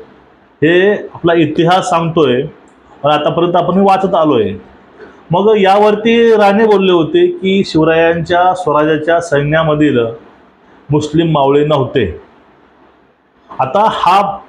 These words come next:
जो विषय आहे आपल्याला या विषयावर थोडंसं बोलायचं आणि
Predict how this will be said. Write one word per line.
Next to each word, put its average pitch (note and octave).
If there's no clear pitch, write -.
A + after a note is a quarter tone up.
जो F#3+
विषय D3+
आहे E3
आपल्याला D#3+
या E3+
विषयावर F#3
थोडंसं D#3
बोलायचं G#2
आणि D#3+